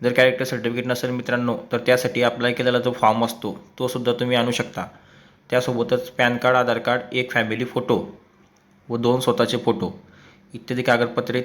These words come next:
तीन प्रतीत म्हणजे प्रत्येकाचे तीन तीन झेरॉक्स या ठिकाणी आणायचे मित्रांनो. तर हीच होती मित्रांनो आलेली अपडेट, ज्याची तुम्ही वाट बघत होते. तर तुम्ही आता या ठिकाणी तुम्हाला ही माहिती समजली असेल.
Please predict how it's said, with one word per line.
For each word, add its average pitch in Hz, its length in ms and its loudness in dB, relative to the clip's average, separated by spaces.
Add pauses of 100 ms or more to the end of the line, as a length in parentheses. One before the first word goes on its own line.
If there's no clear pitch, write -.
तीन 127 140 0
प्रतीत 123 320 -2
म्हणजे 107 180 -2
प्रत्येकाचे 123 480 0
तीन 123 220 0
तीन 131 180 -2
झेरॉक्स 110 300 2
या 120 60 2
ठिकाणी 117 340 -2
आणायचे 127 340 0
मित्रांनो. 92 400 -4 (4000)
तर 123 80 0
हीच 131 180 2
होती 139 160 2
मित्रांनो 127 420 2
आलेली 123 420 4
अपडेट, 120 300 0
ज्याची 127 240 -4
तुम्ही 127 240 -4
वाट 117 180 4
बघत 120 280 0
होते. 113 380 -4 (1200)
तर 117 60 -2
तुम्ही 120 340 0
आता 117 260 2
या 120 140 4
ठिकाणी 120 300 0
तुम्हाला 120 260 0
ही 120 60 0
माहिती 117 260 2
समजली 117 340 0
असेल. 98 260 -2